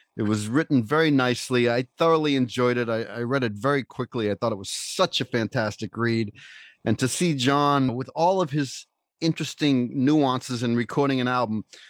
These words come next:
we never have side one and side two more than twenty minutes long. And, and that was true when you listen to his albums. I had no idea that that was even an issue, you know?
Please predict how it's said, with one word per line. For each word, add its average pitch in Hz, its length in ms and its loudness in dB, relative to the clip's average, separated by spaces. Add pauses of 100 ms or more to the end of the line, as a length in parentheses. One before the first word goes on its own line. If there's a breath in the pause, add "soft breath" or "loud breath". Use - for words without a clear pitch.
(160 loud breath)
we 131 140 2
never 165 240 4
have 151 260 -2
side 131 420 -2
one 127 360 0
and 110 120 -4
side 127 300 -2
two 135 200 -2
more 120 280 2
than 117 140 -2
twenty 131 340 -4
minutes 113 400 -6
long. 110 480 -2
And, 143 300 -6
and 147 180 -2
that 165 180 -2
was 165 140 -4
true 226 240 -2
when 151 180 2
you 120 80 0
listen 143 280 -4
to 160 140 -4
his 147 120 0
albums. 156 500 0 (280 loud breath)
I 170 80 2
had 190 120 2
no 165 180 4
idea 160 320 2
that 127 180 -4
that 131 160 2
was 123 160 -4
even 127 240 0
an 123 100 0
issue, 202 320 -2 (220)
you 95 100 -12
know? 117 240 -4